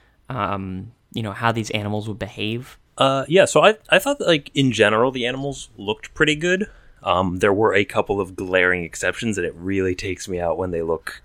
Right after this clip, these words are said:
Speaker 2: monstrous.
Speaker 1: Really? Can, can you exa-, can you give me an example?
Speaker 2: Uh, the first episode, the, the lions were just
Speaker 1: Oh, yeah, they're all,
Speaker 2: d-
Speaker 1: like, weirdly gaunt.
Speaker 2: <laughs> Yeah, yeah, did not look like lions.
Speaker 1: Yeah.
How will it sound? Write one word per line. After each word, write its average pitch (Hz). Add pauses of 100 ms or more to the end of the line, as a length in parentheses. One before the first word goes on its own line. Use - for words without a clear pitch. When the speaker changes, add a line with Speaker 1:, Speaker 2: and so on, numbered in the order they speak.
(160)
Speaker 2:
monstrous. 80 (200)
Speaker 1:
Really? 196
Can, 139
can 135
you 147
exa-, 123
can 147
you 143
give 147
me 151
an 131
example? 127 (460)
Speaker 2:
Uh, 139 (140)
the 139
first 214
episode, 87
the, 95
the 95
lions 90 (160)
were 95
just - (100)
Speaker 1:
Oh, 135
yeah, 139
they're 143
all, 180
Speaker 2:
d- 147
Speaker 1:
like, 147
weirdly 143
gaunt. 117
Speaker 2:
<laughs> - (280)
Yeah, 127
yeah, 113
did 127
not 123
look 110
like 98
lions. 87
Speaker 1:
Yeah. 123